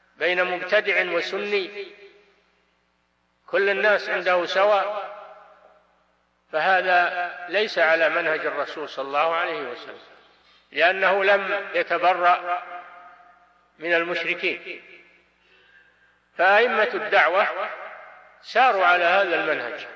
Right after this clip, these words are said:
من لدن الرسول صلى الله عليه وسلم إلى أن يأتي آخرهم، حينما يأتي أمر الله تبارك وتعالى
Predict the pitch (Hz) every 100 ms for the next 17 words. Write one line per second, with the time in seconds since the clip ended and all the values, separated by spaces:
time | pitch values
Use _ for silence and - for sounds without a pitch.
0 | - - - 175 208 175 110 170 - -
1 | _ _ _ _ _ _ - 160 196 196
2 | 185 165 170 175 208 175 180 170 170 160
3 | 156 160 175 151 135 - 185 180 220 180
4 | 190 - - - - _ _ _ _ _
5 | _ - 269 226 214 214 220 208 190 -
6 | 180 170 170 - 185 165 151 143 156 -
7 | - - 180 165 160 175 165 190 214 185
8 | 202 185 160 151 156 147 156 151 143 -
9 | - - _ _ _ 151 151 151 147 156
10 | 139 143 147 165 233 180 185 180 -